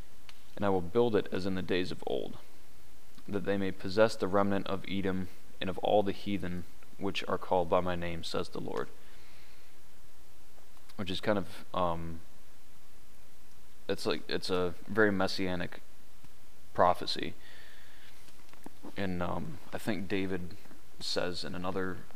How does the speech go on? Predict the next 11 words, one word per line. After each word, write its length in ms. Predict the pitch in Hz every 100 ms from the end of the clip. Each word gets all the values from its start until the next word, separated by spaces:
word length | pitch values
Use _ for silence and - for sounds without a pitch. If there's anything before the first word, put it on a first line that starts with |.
| -
place 320 | - 95 90
in 120 | 90
one 120 | 92 92
of 60 |
the 100 | 90
Psalms, 440 | - 95 92 90 -
he 80 |
says, 460 | 92 - 92 87 - - - - - - - - -
um, 440 | - 175 170 131 - - - - - - -
like, 280 | 64 90 - - - - - - - - - - - - - - - - - -
uh, 220 | -